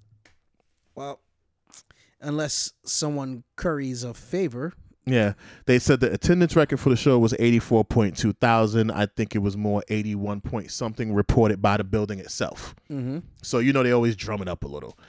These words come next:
Speaker 1: Right.
Speaker 2: But everyone makes it seem like, "Oh, no, it was only sixty thousand. They added twenty." You know how many empty seats would be there if it was only sixty thousand?
Speaker 1: Yeah.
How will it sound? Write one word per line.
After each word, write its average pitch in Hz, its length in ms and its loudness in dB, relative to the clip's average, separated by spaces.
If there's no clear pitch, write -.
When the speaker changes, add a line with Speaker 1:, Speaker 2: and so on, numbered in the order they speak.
Speaker 1:
Right. 131 240 -6
Speaker 2:
But 113 140 0
everyone 131 380 4
makes 113 160 0
it 110 40 -8
seem - 140 -4
like, 123 100 2
"Oh, 202 160 6
no, 170 200 6
it - 20 8
was 135 100 4
only 135 180 4
sixty - 380 0
thousand. 95 380 -4
They 110 140 -2
added 117 200 -2
twenty." 139 280 -4
You 104 60 -8
know 127 80 -6
how 131 40 -8
many 131 180 -10
empty 123 220 -10
seats - 260 -8
would 117 120 -8
be 120 100 -4
there 117 200 -2
if 107 100 -8
it 113 80 -8
was 104 100 -10
only 101 200 -8
sixty - 320 -12
thousand? 104 440 -6
Speaker 1:
Yeah. 147 220 -8